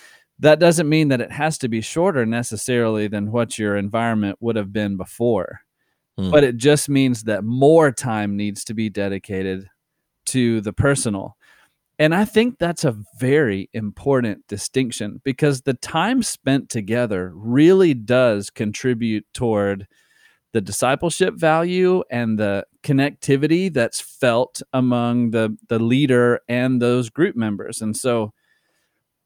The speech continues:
Speaker 1: when you only spend twenty minutes together, you know, once a week, every week in that kind of small group environment online,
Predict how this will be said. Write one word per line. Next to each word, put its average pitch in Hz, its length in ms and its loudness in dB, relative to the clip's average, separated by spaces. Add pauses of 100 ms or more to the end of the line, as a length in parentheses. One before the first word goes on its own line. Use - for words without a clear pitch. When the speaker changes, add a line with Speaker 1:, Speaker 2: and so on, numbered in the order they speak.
Speaker 1:
when 156 140 2
you 139 180 4
only 170 360 4
spend 120 440 -2
twenty 143 320 0
minutes 113 480 -4
together, 101 800 -2 (160)
you 110 140 -4
know, 104 220 -2
once 117 500 -2
a 110 80 2
week, 110 640 -2
every 113 360 0
week 113 440 -2
in 120 200 -4
that 110 240 -4
kind 110 180 -6
of 104 60 -8
small 113 360 -2
group 113 200 -6
environment 110 520 -2
online, 107 640 -4